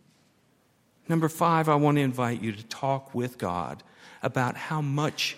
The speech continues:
money you should give. I really cannot tell you how much to give.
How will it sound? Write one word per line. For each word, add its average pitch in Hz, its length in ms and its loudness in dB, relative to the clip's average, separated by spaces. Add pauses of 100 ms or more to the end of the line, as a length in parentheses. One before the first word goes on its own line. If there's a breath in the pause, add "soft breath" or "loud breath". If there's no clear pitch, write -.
money 110 440 2 (260 loud breath)
you 113 160 -4
should - 300 -6
give. - 480 -10 (1600)
I 156 80 0
really 190 300 0
cannot 165 400 -4
tell 156 160 0
you 104 200 -2
how 107 120 -6
much 107 300 -4
to 104 80 -8
give. 87 380 -10